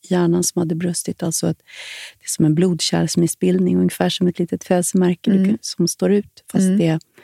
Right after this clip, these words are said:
Speaker 1: kan finnas på insidan också.
Speaker 2: Just det.
Speaker 1: Så då trodde de att den här blodansamlingen skulle kunna, han skulle återhämta sig. Men han blev bara sämre och sämre under de första två veckorna. Vilket gjorde att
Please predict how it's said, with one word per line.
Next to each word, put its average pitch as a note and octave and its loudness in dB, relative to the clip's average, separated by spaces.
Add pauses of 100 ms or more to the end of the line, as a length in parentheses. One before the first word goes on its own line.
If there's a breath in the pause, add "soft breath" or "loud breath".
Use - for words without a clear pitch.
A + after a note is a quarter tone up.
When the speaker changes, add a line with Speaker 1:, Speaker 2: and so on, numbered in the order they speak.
(200 soft breath)
Speaker 1:
kan - -4
finnas D#3+ 0
på - -4
insidan F3 2
också. F3+ 0
Speaker 2:
Just F#3 -2
det. D#3+ -2 (680 loud breath)
Speaker 1:
Så - -2
då E3 2
trodde E3 2
de D3+ 4
att D3+ 0
den D#3 2
här D3 2
blodansamlingen D#3 2
skulle - -2
kunna, - 0
han E3 2
skulle E3+ -2
återhämta F3 0
sig. - 0
Men E3+ 4
han F3+ 2
blev F#3+ 0
bara E3+ 0
sämre F3 2
och E3+ -2
sämre F#3+ 2 (200)
under F3+ 0
de F#3 -2
första - -8
två - -4
veckorna. F#3 -2
Vilket - -4
gjorde F3 0
att - -8